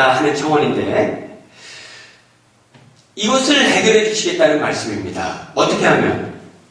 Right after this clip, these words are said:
내가 아버지의 영광을 드러내고 아버지의 말씀이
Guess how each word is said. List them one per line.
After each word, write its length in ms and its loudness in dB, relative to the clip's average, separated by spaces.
내가 760 0
아버지의 320 0
영광을 400 6
드러내고 680 0
아버지의 1040 2
말씀이 720 0